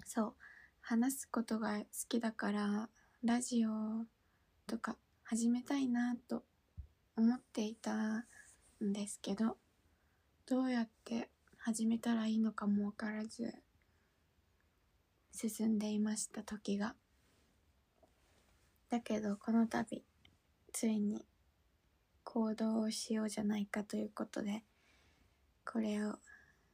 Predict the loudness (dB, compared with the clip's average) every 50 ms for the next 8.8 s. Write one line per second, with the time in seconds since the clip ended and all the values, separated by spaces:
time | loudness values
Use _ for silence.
0 | _ _ _ _ _ -4 -2 0 0 0 2 2 0 0 0 0 2 2 2 2
1 | 2 0 0 -2 -4 -4 -6 -6 -6 _ _ _ _ -20 -20 -20 -20 _ _ _
2 | _ _ -20 -20 _ _ _ _ _ _ _ _ _ _ _ _ _ _ _ _
3 | _ _ _ _ _ -20 -20 -20 -20 -20 _ _ _ _ _ _ _ _ _ _
4 | _ _ _ _ -20 -14 -6 -2 2 2 2 2 2 0 0 2 0 0 -2 -2
5 | -4 -4 -4 -6 -6 -2 2 2 2 2 2 -2 -4 -2 0 0 0 0 -2 -8
6 | -10 -8 -10 -8 -6 -4 -2 0 0 2 2 2 2 2 0 0 -2 -4 -6 _
7 | _ _ _ _ _ _ _ _ _ _ _ _ _ _ _ _ _ _ _ -16
8 | -16 -16 _ _ _ _ -2 -2 0 0 0 0 0 0 -2 -2